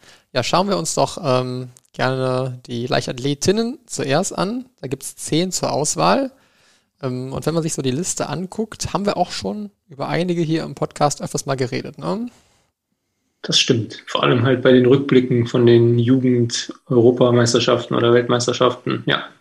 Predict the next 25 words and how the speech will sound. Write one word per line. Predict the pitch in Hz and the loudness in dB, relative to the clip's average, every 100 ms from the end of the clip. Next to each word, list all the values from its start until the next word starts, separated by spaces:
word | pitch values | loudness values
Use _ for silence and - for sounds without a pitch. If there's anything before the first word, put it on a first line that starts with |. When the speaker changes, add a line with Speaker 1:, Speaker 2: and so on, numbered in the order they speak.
| _ _ _ _ _ | _ _ _ _ _
Speaker 1:
Ja, | - - - | -8 -8 -8
genau. | 135 131 - 120 - | -6 -6 -6 -10 -10
Ähm, | 139 131 127 131 123 _ | -8 -8 -10 -12 -16 _
ganz | 143 147 - - | -6 -4 -6 -8
besonders | - 135 151 143 | -8 -4 -2 -4
sticht | - - | -6 -4
daraus | 139 127 131 - | -2 0 0 -2
nämlich | 131 127 - _ | -6 -8 -10 _
Blanka | - 127 135 123 | -4 -4 0 0
Dörfel, | 127 160 175 185 190 196 | 2 2 2 0 -2 -2
das | _ _ _ | _ _ _
ist | |
ja | 143 | -8
die | 131 | -2
Läuferin, | 156 170 165 | -2 -2 -4
über | 151 | -4
die | 147 | -2
wir | 147 | -4
viel | - 151 | -4 -4
geredet | 151 151 143 - | -4 -6 -6 -2
haben, | 135 135 | -2 -2
genauso | 131 139 123 | -12 -12 -10
wie | 131 | -8
Emma | 131 131 | -8 -6
Heckel. | 143 - 175 | -6 -4 -4